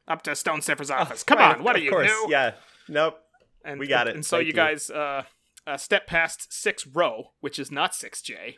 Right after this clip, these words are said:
Speaker 1: right? And then, uh, go to six J, and, and, uh, you,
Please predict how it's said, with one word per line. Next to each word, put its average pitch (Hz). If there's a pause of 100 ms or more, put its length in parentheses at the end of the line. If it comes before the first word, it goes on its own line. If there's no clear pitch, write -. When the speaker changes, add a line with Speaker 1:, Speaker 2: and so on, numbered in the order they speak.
Speaker 1:
right? 143 (280)
And 135
then, 135 (160)
uh, 131 (840)
go 147
to 139
six -
J, 269
and, 170
and, 156
uh, 135
you, 127